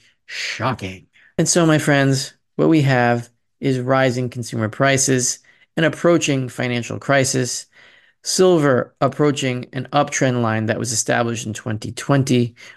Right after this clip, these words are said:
We could see a smash in silver, but gold, we've seen a lot of spot activity, a lot of warrants changing hands, a lot of bottom picking by rich clients of J P Morgan. We could be getting close to a bottom in gold, just above two thousand.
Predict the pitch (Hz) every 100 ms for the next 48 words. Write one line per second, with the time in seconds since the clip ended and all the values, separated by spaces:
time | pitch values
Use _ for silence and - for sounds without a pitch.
0 | - - - 139 120 - 113 117 113 _
1 | 123 123 123 117 113 107 - 135 123 113
2 | 113 - _ - 120 - 131 160 143 127
3 | 127 - _ - 131 123 - 135 123 113
4 | 101 101 - - - - 165 156 147 -
5 | 156 143 139 139 - 113 113 104 101 139
6 | 139 127 - 135 127 123 120 120 117 120
7 | - 113 110 110 101 101 123 135 135 131
8 | 135 135 123 120 - - _ _ 127 107
9 | 98 101 - 120 139 - - 131 131 127
10 | 120 - - _ 117 113 120 113 110 110
11 | 147 147 139 135 135 _ _ _ _ _
12 | - 131 120 - 156 147 147 139 131 -
13 | 156 156 156 160 139 147 143 139 135 131
14 | 135 123 139 139 - 127 131 120 - 135
15 | 127 135 131 131 127 127 127